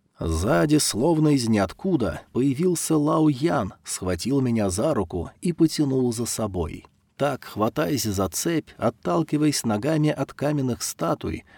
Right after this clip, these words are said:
мы, наконец, перебрались через водопад. Я с облегчением почувствовал, что напор воды больше не давит мне на голову, поторопился всплыть наверх.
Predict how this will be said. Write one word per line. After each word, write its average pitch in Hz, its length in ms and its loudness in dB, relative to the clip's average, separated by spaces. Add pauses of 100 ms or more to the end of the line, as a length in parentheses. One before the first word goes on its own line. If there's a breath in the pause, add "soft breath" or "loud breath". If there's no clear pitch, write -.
мы, 180 180 2
наконец, 160 640 0
перебрались 113 800 -2
через 156 320 0
водопад. 139 640 -4 (320 soft breath)
Я 98 260 0
с - 100 -4
облегчением 101 760 0
почувствовал, 92 760 -6 (120)
что - 220 -2
напор 147 380 0
воды 123 460 0 (160 loud breath)
больше 156 500 -2
не 151 140 2
давит 147 380 -2
мне 143 260 -2
на 143 120 -2
голову, 120 600 0 (220 soft breath)
поторопился 107 680 -2
всплыть 170 500 -4
наверх. 151 560 -4